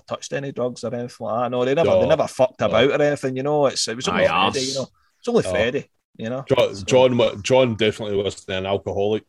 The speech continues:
Speaker 2: in this period.
Speaker 1: Uh, you know,
Speaker 2: No.
Speaker 1: it's,
Speaker 2: No,
Speaker 1: it's,
Speaker 2: absolutely
Speaker 1: it's
Speaker 3: He didn't have a guy at the back of his, uh, his amp making him fucking
Speaker 2: Aye.
Speaker 3: vodka cocktails, you know?
Speaker 1: cocktails. <laughs> That's right. I
Speaker 3: He's a
Speaker 1: mean, so,
Speaker 3: quiet guy,
Speaker 1: so,
Speaker 3: do you know what I mean?
Speaker 1: so, so no, the, the movie is, is no,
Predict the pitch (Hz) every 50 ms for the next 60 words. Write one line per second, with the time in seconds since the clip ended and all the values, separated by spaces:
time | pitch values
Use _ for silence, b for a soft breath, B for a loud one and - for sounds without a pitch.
0 | _ - _ - 104 107 107 - - - 110 104 104 98 98 101 95 - _ -
1 | - 113 98 92 95 95 92 - - 110 92 - - - - _ - 120 120 107
2 | 107 104 - - 92 90 87 82 80 87 92 95 95 - 120 120 120 117 113 117
3 | 110 104 120 113 117 117 110 113 110 101 101 - 113 113 113 - 117 95 101 90
4 | - 110 104 98 92 90 92 - 95 92 - - - 107 107 - - 107 113 -
5 | - 113 110 98 - - 113 127 143 135 120 85 98 104 101 - 127 107 - -
6 | 117 - - - 147 135 123 113 - 151 143 120 117 180 143 143 135 - - -
7 | 185 156 - - - _ - 190 185 - - - - - - - _ _ _ -
8 | - - - 98 98 202 - _ B B B B B B B B B - 147 151
9 | 156 156 - - - - 151 131 - 127 165 160 147 135 131 127 123 - _ -
10 | 117 117 117 127 139 135 131 123 104 90 - _ - - - 139 127 123 131 143
11 | 139 135 120 110 101 98 113 113 110 107 113 113 120 120 120 110 117 113 107 82
12 | 95 104 101 98 - - - - - 104 101 95 - - - - - 107 98 95
13 | 87 85